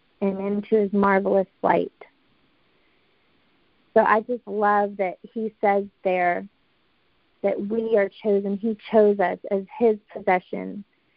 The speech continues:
as a royal priesthood and a holy nation. So just to remember that, that's part of who we are, a chosen race and a royal priesthood.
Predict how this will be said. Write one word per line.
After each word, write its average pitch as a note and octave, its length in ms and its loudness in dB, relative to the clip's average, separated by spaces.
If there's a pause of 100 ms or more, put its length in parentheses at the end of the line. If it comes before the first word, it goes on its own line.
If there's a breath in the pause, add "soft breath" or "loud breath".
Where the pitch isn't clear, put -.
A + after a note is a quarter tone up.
(200)
as G3+ 140 -4
a G3+ 60 2
royal G#3+ 360 2
priesthood G#3 540 -8
and F#3+ 140 -10
a F#3 120 -16
holy G3+ 440 0
nation. F#3+ 640 -6 (1080 soft breath)
So G#3 100 6
just A3 280 0 (100)
to A3 80 -10
remember G#3 440 -2
that, G3 300 -2
that's G#3 340 -4
part A3 260 -2
of G#3+ 140 -4
who A3 140 -4
we G3+ 180 -2
are, F#3 400 0
a F#3+ 100 -6 (240)
chosen A3 340 0
race F3+ 320 -6
and G3 120 -6
a F#3+ 40 -6
royal G#3 420 4
priesthood. G#3 720 -8